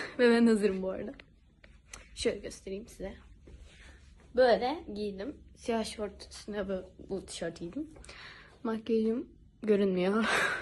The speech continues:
Çanta olarak bunu alıyorum. Çünkü devrekte bir tek bu çantam var. Ee, şunu takalım. Her yerin ışığı yanıyor.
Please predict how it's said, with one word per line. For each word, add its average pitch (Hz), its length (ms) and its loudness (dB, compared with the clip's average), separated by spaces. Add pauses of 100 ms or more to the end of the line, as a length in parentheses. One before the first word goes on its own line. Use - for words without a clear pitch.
(1300)
Çanta 233 440 4
olarak 226 420 4
bunu 202 300 2
alıyorum. 190 500 4 (2000)
Çünkü 254 200 0 (340)
devrekte 220 380 10
bir 208 40 -2
tek 208 220 -2
bu - 40 -16
çantam 175 400 0
var. 226 400 -2 (160)
Ee, 196 200 2 (220)
şunu - 100 -6
takalım. - 420 -2 (1200)
Her 226 140 0
yerin 233 240 4
ışığı - 180 -8
yanıyor. - 460 -6